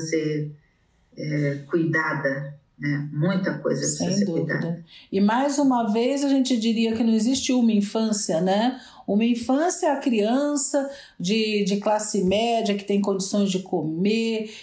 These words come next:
Speaker 2: que é bem cuidada,
Speaker 1: Sim.
Speaker 2: vai numa escola, ela tem roupa e tudo mais. E a, o, outra infância seria essa criança que vive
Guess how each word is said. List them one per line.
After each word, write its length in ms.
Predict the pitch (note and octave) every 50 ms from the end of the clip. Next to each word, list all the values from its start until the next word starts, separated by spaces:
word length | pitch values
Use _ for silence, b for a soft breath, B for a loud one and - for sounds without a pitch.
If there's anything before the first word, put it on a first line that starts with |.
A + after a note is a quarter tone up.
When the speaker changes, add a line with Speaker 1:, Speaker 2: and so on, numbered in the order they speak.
| B B
Speaker 2:
que 120 | - G3+
é 20 | F#3
bem 260 | F#3+ G3+ G#3 G#3+ G3+
cuidada, 1000 | - G3 E3+ D#3 D#3 E3 F3+ G3 G#3 G#3 G3+ G3+ G3 F#3+ F#3 F3+ E3+ F#3 F3+ F3
Speaker 1:
Sim. 40 | F3
Speaker 2:
vai 160 | G3+ G#3 G#3
numa 200 | G#3 G3 F#3 F3+
escola, 1120 | F3 - - - - - - G3 G#3 A3 A3 A3 G#3+ G3+ G3 F#3+ F#3+ F#3 F3 F3 E3+ E3+ E3
ela 340 | E3 E3+ E3 D#3+ E3 E3 D#3+
tem 220 | - - E3 D#3+ E3+
roupa 480 | E3 - - - A3+ A3 A3 G#3+ G3
e 20 | G3
tudo 260 | G3 G3 F#3+ G3 G3
mais. 340 | G3+ G#3 G#3+ A3+ A#3 A3+ - B B B B B B B
E 180 | - A3+ A3+ A3+
a, 220 | G#3+ - - - -
o, 360 | G3 A#3 A#3 A3+ - - - -
outra 540 | A3+ B3+ C4+ D4 E4 F4 E4+ - D#4 C4+ B3
infância 640 | A#3+ A#3+ A3+ - - B3+ B3+ D4 E4+ E4 - F#4
seria 340 | F4+ - F4 D4+ C4 C4 C4
essa 220 | B3+ B3+ - B3
criança 640 | A#3+ A#3+ - A#3 A3 G#3+ A3 A3+ B3+ C4+ - D#4 D4
que 180 | C#4+ - D#4 D4+ B3+
vive 760 | A3+ A3 A3 A3 A3+ B3 B3 B3 C4 C#4+ D4 D4 D4+ D4